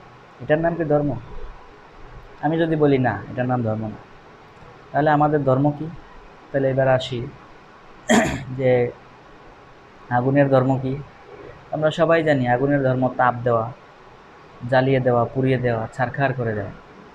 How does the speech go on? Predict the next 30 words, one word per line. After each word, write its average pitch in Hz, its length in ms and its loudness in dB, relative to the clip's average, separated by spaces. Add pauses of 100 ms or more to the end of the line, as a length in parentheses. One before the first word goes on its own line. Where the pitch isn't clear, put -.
(320)
এটা 131 180 -2
হচ্ছে 147 240 -4
আগুনের 147 400 2 (140)
সহজাত 160 500 2
বৈশিষ্ট্য। 135 460 -4 (1080)
যেই 170 280 6
জ্বালাবে, 143 380 4 (160)
হিন্দু 160 240 2
জ্বালাবে, 170 420 4 (380)
মুসলিম 151 360 -2
জ্বালাবে, 160 340 4
বৌদ্ধ, 143 380 0
খ্রিস্টান, 151 460 -4 (280)
সবাই 151 260 4 (180)
যে-, 131 220 0
যেই 151 200 4
জ্বালাবে, 147 360 4
এটার 147 200 0
ধর্ম, 147 260 4
এটা 139 220 0
কাজ 131 260 -2
করবে। 110 220 -8 (920)
আমাদের 165 300 0
মানুষ 156 320 2
অনুসারে 165 460 2 (680)
আমাদেরও 170 320 2
তো 175 120 -2
একই 160 240 4
কথা 160 240 2
হওয়া 147 200 8